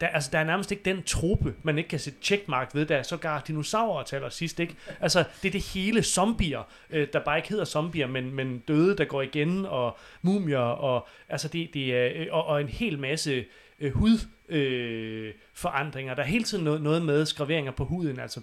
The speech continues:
både pesten, men der er også andre mystiske ting. Og så er der jo hele den der økodimension. Der, der er, øh, plastik, øh, blomster, øh, ude i ødemarken, ikke? Som et levn fra et forsøg på et eller andet.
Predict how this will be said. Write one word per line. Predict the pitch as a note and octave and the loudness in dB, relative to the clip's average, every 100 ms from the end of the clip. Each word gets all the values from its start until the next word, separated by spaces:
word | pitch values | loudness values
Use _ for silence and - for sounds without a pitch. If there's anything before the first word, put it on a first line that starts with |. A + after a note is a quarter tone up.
| - | -2
både | D3 | -2
pesten, | D3 D3 D#3 - - | 0 -4 -4 -8 -10
men | B2 A#2+ | -8 -4
der | B2 | 0
er | |
også | B2+ C#3+ - - - - - | 2 2 -2 -16 -20 -10 -4
andre | D#3 D3+ | -2 -2
mystiske | C3 C#3+ D3 - | -4 -4 -8 -10
ting. | - C#3+ D3 | -6 -6 -6
Og | |
så | - | -2
er | F#3+ | 2
der | D#3+ | 2
jo | A#2 | 0
hele | D3+ E3+ | -2 -2
den | D3 C3+ | -2 0
der | C#3 B2+ - - - _ | 2 0 -2 -16 -20 _
økodimension. | G3+ A3+ - - B2 A#2+ D#3+ C3 A2 - - - | 0 2 0 -2 -6 -4 -4 -4 -6 -14 -20 -4
Der, | D3+ C#3 | -2 0
der | D3 | 2
er, | B2 A#2+ A#2+ | 2 4 2
øh, | A#2+ | 0
plastik, | A2+ - E3 F#3 - C3+ - - | -2 -2 0 -2 -2 -6 -6 -4
øh, | C#3 B2 | -2 -2
blomster, | - C#3 B2+ C3 - A2+ A2 | 0 2 2 -2 -4 -4 -4
øh, | B2 D3 | -4 -2
ude | C#3+ D#3+ | 2 2
i | D#3 | 4
ødemarken, | C#3+ F3 C#3 A2+ G#2+ | 4 4 2 0 -2
ikke? | C3+ C#3 | -4 -4
Som | C3+ A#2+ | -4 -6
et | A#2+ | 0
levn | C3 D#3+ A#2+ | 2 2 0
fra | - B2 B2+ | -2 0 0
et | A#2+ | -2
forsøg | B2 - D#3 | -6 -2 -2
på | - | -2
et | F3 | -2
eller | D#3 | 0
andet. | B2 D3 | 0 0